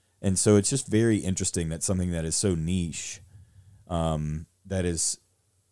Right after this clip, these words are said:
not offered anywhere else would be kind of overlooked in my mind because it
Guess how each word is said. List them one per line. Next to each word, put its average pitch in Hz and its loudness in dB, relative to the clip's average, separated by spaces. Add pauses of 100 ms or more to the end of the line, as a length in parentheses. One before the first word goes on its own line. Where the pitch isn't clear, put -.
(340)
not 95 0
offered 95 2
anywhere 85 0
else 85 -2
would 80 -4
be 87 -6
kind 92 -2
of 73 -6
overlooked 85 0
in 101 -2
my 101 2
mind 104 0 (160)
because 82 -2 (840)
it 98 0